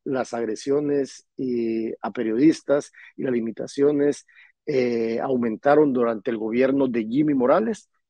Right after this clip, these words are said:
y que han recrudecido durante el gobierno de Alejandro Yamatei. Ambos, eh, enemigos de la prensa, ambos enemigos de las críticas,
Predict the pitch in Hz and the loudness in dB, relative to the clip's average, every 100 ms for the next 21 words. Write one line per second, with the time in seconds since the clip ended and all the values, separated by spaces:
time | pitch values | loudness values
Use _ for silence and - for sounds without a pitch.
0 | _ - 156 - 120 143 156 156 - 139 | _ -8 -6 -2 0 0 0 -2 -2 0
1 | 120 104 180 208 220 208 _ _ _ 139 | 0 -2 0 2 2 0 _ _ _ -4
2 | 123 110 120 113 110 110 120 120 123 117 | -2 -2 -4 -4 -2 -2 -2 -2 -2 -2
3 | 107 101 95 120 120 117 113 104 95 - | -4 -6 -8 -8 -6 -6 -6 -6 -10 -6
4 | 113 95 _ _ _ _ _ - 170 202 | -4 -6 _ _ _ _ _ 2 4 4
5 | 190 - - _ _ _ _ _ _ _ | 2 -4 -14 _ _ _ _ _ _ _
6 | - 120 120 139 123 123 175 147 120 107 | -4 -2 0 -2 -2 2 4 4 0 -2
7 | 147 196 202 196 175 _ _ - 147 151 | 0 0 -2 -12 -16 _ _ -8 -6 -2
8 | 143 - - 131 113 131 143 120 107 - | -2 -4 -14 -12 -6 0 0 0 -4 -6
9 | - 220 247 202 226 - | -4 -4 -4 -6 -8 -8